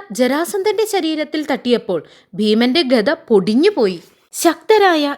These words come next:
ഈ യോദ്ധാക്കളുടെ യുദ്ധം ഇരുപത്തിയേഴ് ദിവസത്തോളം തുടർന്നുകൊണ്ടേയിരുന്നു. അങ്ങനെ ഇരുപത്തിയേഴാം ദിവസം യുദ്ധം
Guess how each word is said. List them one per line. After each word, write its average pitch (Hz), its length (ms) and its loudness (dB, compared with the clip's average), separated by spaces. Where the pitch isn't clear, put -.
ഈ 254 180 0
യോദ്ധാക്കളുടെ 226 760 -2
യുദ്ധം 165 460 -4
ഇരുപത്തിയേഴ് 285 680 -2
ദിവസത്തോളം 185 720 -4
തുടർന്നുകൊണ്ടേയിരുന്നു. 180 1040 -2
അങ്ങനെ 190 400 -2
ഇരുപത്തിയേഴാം 220 880 0
ദിവസം 175 440 -4
യുദ്ധം 240 400 2